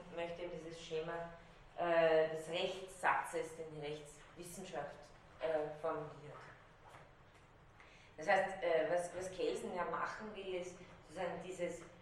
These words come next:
mm, teilweise vielleicht unübersichtliche System einer Rechtsordnung, wo alle möglichen,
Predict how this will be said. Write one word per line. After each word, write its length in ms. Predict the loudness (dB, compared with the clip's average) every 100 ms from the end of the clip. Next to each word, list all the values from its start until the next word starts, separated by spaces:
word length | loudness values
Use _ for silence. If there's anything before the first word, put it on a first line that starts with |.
| -20 -20 -14
mm, 420 | -10 -6 -6 -6 4
teilweise 480 | 6 6 4 0 -2
vielleicht 380 | 4 6 6 0
unübersichtliche 1000 | -4 0 0 0 -4 -8 -10 -6 2 4 4 2
System 640 | -4 -12 -8 -4 0 0 0 -2 -8 -6 -2
einer 220 | 0 2
Rechtsordnung, 800 | 2 0 -2 2 10 10 10 2
wo 40 | 2
alle 220 | 2 2
möglichen, 600 | 2 0 -4 -4 -4